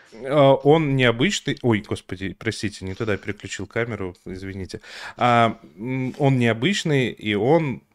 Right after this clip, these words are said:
м, крутой, но нет. Ну, то есть, ща объясню.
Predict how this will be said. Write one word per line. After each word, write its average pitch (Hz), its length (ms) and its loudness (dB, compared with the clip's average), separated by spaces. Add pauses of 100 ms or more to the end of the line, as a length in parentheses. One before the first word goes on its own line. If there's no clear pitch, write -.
(100)
м, 110 640 -8 (520)
крутой, 123 400 0 (340)
но 131 380 -4 (260)
нет. 104 280 -2 (380)
Ну, 113 200 -4
то 139 120 0
есть, - 440 -2
ща 135 200 4
объясню. 110 440 -4